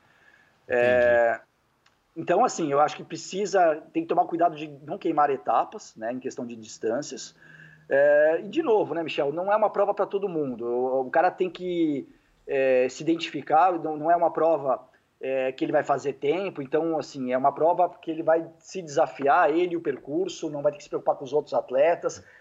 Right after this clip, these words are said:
Speaker 1: É uma uni-, uma outra dinâmica, mu-, completamente diferente de você largar uma prova com dois mil atletas, é, em que você já consegue fazer uma projeção do tempo que você vai concluir a prova, você já tem objetivos muito claros em relação a tempo, a classificação. É, no Extreme Triathlon, com exceção talvez de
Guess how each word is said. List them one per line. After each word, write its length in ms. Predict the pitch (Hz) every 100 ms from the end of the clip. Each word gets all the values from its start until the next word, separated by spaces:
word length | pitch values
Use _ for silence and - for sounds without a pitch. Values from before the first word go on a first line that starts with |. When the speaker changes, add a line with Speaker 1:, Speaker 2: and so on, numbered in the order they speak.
| -
Speaker 1:
É 80 | 165
uma 140 | 160
uni-, 360 | 180 247 240 -
uma 180 | 180 175
outra 220 | 226 254
dinâmica, 540 | 185 185 165 135 120 127
mu-, 160 | 160
completamente 500 | 165 160 202 175 170
diferente 460 | 170 165 160 165 170
de 80 | 160
você 160 | 151
largar 240 | 156 143 156
uma 140 | 143
prova 240 | - 151
com 100 | -
dois 220 | 139 151 143
mil 120 | 139
atletas, 720 | 123 127 135 170 190 - - _ _ _ _ -
é, 200 | 143 139
em 80 | 135
que 100 | -
você 220 | 156 147
já 120 | 151
consegue 380 | 139 139 131 175
fazer 160 | 175 151
uma 100 | 156
projeção 440 | 151 143 131 147
do 100 | 135
tempo 300 | 127 151 175
que 100 | 170
você 160 | 160 -
vai 100 | 143
concluir 340 | 143 131 131
a 80 | 127
prova, 340 | 123 127 170 147
você 220 | 127 143
já 80 | 139
tem 120 | 156
objetivos 460 | 143 135 151 147
muito 260 | 131 185 -
claros 540 | - 131 135 170 147
em 40 | 131
relação 380 | 131 120 131 117
a 60 |
tempo, 400 | - 123 160 160
a 40 | -
classificação. 1120 | 135 - - - 107 - 120 123 170 180 - _ _ _ _ -
É, 380 | 127 127 131 139
no 80 | 160
Extreme 260 | - 196
Triathlon, 640 | - 143 165 180 185 165 147
com 140 | 156
exceção 400 | 139 135 - 156
talvez 320 | 135 139 147
de 320 | 123 135 113